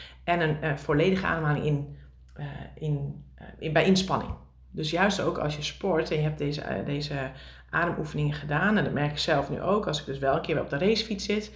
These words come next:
ja, dan voel ik veel meer kracht. Omdat ik veel lager, ehm, mijn adembeweging heb. En dat is wel, eh, eh, dat is wel mooi. En het un-, unieke daarvan ook is dat het,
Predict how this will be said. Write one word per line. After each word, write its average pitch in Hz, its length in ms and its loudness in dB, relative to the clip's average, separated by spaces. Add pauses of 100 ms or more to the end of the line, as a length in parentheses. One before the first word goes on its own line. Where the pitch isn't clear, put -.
(400)
ja, - 80 -18
dan - 100 -16
voel 196 160 -2
ik - 120 -4
veel 226 260 -2
meer - 160 0
kracht. - 420 -4
Omdat 175 180 -2
ik 156 100 -12
veel 175 340 2
lager, 170 560 4 (540)
ehm, 139 540 -8 (360)
mijn - 140 0
adembeweging 147 640 2
heb. - 180 -8 (1300)
En 165 100 -4
dat 180 120 2
is 185 80 -4
wel, 170 300 6
eh, 147 340 2
eh, 147 320 -4
dat 156 100 -2
is 151 60 -4
wel 160 160 -2
mooi. 202 200 4
En 190 60 2
het 190 200 0
un-, 170 340 -2
unieke 190 320 4
daarvan 170 320 2
ook 156 100 -6
is 175 140 -4
dat 165 100 -4
het, 156 240 -8